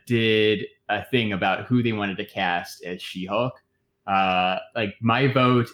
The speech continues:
and their consensus at the time was for Alison Brie from Community,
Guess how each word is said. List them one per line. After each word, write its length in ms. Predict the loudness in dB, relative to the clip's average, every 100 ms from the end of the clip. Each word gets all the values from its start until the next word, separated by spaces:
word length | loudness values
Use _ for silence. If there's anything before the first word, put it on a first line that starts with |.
| -6
and 320 | -4 -2 0
their 200 | 2 2
consensus 580 | 0 -2 -2 -4 -8 -10
at 140 | -10
the 60 | -10
time 420 | -6 -4 -4 -6 -12 _ _ _ -8
was 280 | -4 -4 -6
for 220 | -8 -4
Alison 500 | 0 0 -2 -4 -4
Brie 520 | -2 -2 -2 -2 -4 _ _ -6
from 240 | -4 -4
Community, 800 | -4 -2 0 0 0 0 -2 -6